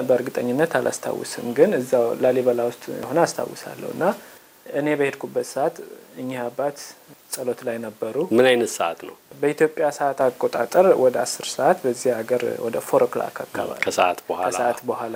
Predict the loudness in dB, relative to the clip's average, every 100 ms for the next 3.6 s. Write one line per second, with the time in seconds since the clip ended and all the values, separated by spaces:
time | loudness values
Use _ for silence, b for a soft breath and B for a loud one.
0 | -10 -14 -20 _ -4 4 4 4 -2 -16
1 | -20 -20 -12 -8 -2 0 2 2 4 4
2 | 4 2 4 6 6 2 -10 -20 -14 4
3 | 6 6 4 -2 -4 -4